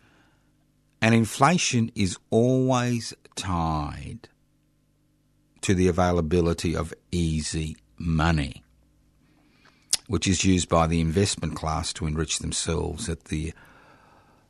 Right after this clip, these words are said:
expense of the rest of society. And what we've seen is an extraordinary rise in housing prices in this country, which is, I think it's got the second highest housing prices in the world,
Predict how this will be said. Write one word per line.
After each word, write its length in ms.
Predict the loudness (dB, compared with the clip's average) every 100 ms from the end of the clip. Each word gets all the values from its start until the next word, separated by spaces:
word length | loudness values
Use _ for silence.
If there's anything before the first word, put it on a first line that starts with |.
| _ _ _ _
expense 840 | -2 0 6 6 6 2 -4 -4 -6 -18 _ _ _ _ _ _ _ _ _
of 140 | -10 -2
the 100 | 0
rest 240 | 0 0
of 80 | -2
society. 680 | 0 6 8 8 6 -2 -10 _ _ _ _ _ _ _ _ _ _ _ _ _ -2
And 80 | -2
what 100 | -2
we've 140 | -2
seen 240 | 0 2
is 100 | 2
an 60 | 0
extraordinary 540 | 0 0 2 4 4
rise 340 | 2 2 0 -2
in 80 | -2
housing 420 | 0 0 0 -4
prices 400 | -4 -8 -8 -8
in 100 | -8
this 180 | -8 -6
country, 340 | -4 -4 -6
which 100 | -6
is, 160 | -8 -8
I 100 | -6
think 100 | -6
it's 80 |
got 140 | -6 -8
the 60 |
second 340 | -4 -2 -2 -2
highest 360 | -4 -4 -6
housing 340 | -6 -6 -6 -8
prices 460 | -8 -8 -10 -10
in 80 | -8
the 80 | -8
world, 460 | -4 -4 -4 -8